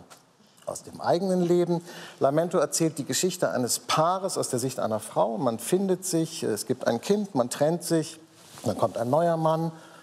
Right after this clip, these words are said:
Das klappt dann auch nicht und am Ende ist die Erzählerin alleine mit ihrem Hund, aber gar nicht so unglücklich. Männer kommen übrigens sehr, sehr schlecht weg in dem Buch.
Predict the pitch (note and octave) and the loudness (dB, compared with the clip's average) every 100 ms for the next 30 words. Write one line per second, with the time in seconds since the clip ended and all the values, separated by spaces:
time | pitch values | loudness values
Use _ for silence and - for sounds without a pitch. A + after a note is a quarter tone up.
0 | - - - - - C3+ B2 D3+ - C#3+ | -16 -10 -4 -2 0 0 2 0 0 -4
1 | C3 A#2 C3 B2+ B2 A2 G#2+ C3 B2 A2+ | -2 0 -2 -2 -6 -10 -6 -6 -4 -4
2 | G#2 G#2 B2 D3+ C3 C#3+ A#2 G#2+ G#2+ C#3 | -6 -2 0 2 2 0 0 0 2 2
3 | G#3+ - A#2 A#2+ A#2+ A#2 A2 - G2+ D#3+ | 0 -2 -2 2 2 0 -4 -6 0 2
4 | G3+ F#3+ F#3+ F3 E3+ D#3+ C3+ C3 E3 E3 | 2 0 0 -2 -2 -4 0 2 2 -2
5 | E3 C#3+ C#3+ B2+ B2 A2+ G2+ C3 F3 F3 | -2 -4 -2 -2 -4 -4 -2 2 2 2
6 | - D#3+ D#3+ - D#3+ - D#3+ D#3+ D3 F#3+ | 0 -2 -2 -2 -2 0 0 0 2 0
7 | G#3+ | -2